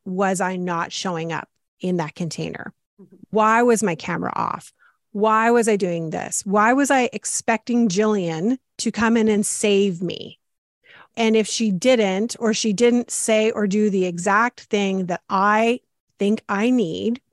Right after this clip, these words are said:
Speaker 1: now I'm going to, you know, be like, "Well, it's her fault. I spent,
Speaker 2: Mm-hmm.
Speaker 1: like, five thousand dollars. I spent seven thousand dollars. I spent
Speaker 2: Mm-hmm.
Speaker 1: fifteen thousand dollars." And it's like, when you make an intention towards what you want,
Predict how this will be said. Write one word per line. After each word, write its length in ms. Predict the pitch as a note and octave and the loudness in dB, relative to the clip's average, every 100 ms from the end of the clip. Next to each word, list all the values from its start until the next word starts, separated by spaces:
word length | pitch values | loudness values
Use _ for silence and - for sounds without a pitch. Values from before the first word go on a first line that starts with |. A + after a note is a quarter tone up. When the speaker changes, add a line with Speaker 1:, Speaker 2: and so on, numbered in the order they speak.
| _ _ _ | _ _ _
Speaker 1:
now 320 | G#3 G#3+ A3 A3+ | 0 2 4 4
I'm 160 | A#3 | 4
going 300 | G#3 G3 G3 | 2 0 0
to, 640 | - G3+ F#3 F3+ F3 F3+ - _ - | -2 0 0 0 -2 -4 -8 _ -6
you 100 | F3+ | -4
know, 320 | E3 D#3+ F3 - | -2 -4 -6 -4
be 180 | F#3 F3+ | -2 -2
like, 160 | E3 | -4
"Well, 120 | - D#3+ | -4 -6
it's 120 | - | -6
her 140 | F3+ | -6
fault. 320 | - B3 F#3+ - | 0 2 0 -2
I 100 | G3 | -4
spent, 260 | G3 F#3 F3 | -4 -4 -6
Speaker 2:
Mm-hmm. 60 | |
Speaker 1:
like, 200 | F3 E3 - | -8 -10 -12
five 300 | - D#3+ - | -14 -12 -8
thousand 300 | E3 F3 A3 | -6 0 2
dollars. 340 | C4+ F#3+ D3+ - | 2 2 -2 -8
I 80 | F3+ | -8
spent 260 | E3+ D#3+ | -8 -8
seven 300 | - D#3+ E3+ | -10 -8 -6
thousand 260 | F3+ G3+ A3+ | -2 0 2
dollars. 320 | C#4 A3+ D3 | 4 2 0
I 60 | F#3+ | -8
spent 240 | - D#3 | -8 -8
Speaker 2:
Mm-hmm. 60 | - | -10
Speaker 1:
fifteen 240 | D#3 F3+ F#3 | -10 -6 0
thousand 300 | G#3+ A#3 B3+ | 2 2 4
dollars." 360 | D4+ B3 - - - - - _ _ - | 4 2 0 -12 -20 -20 -20 _ _ -2
And 100 | A#3+ | -2
it's 180 | A#3+ - | 0 0
like, 240 | A#3+ - _ _ _ _ _ | -2 -2 _ _ _ _ _
when 220 | G#3+ A3+ A#3 | 0 4 6
you 280 | B3 F#4+ | 6 6
make 160 | G#4+ G4+ | 4 4
an 100 | F4+ | 4
intention 580 | C#4+ A#3+ G#3 A3+ G#3+ A3 | 2 2 0 2 0 0
towards 440 | G#3+ G3 G3 F3+ | 0 0 0 0
what 300 | F3+ F#3+ G3 | -2 -2 -2
you 300 | A3 G3+ A3 | 0 2 2
want, 560 | G3+ F3 D#3 A#3+ - | 2 0 -2 -4 -8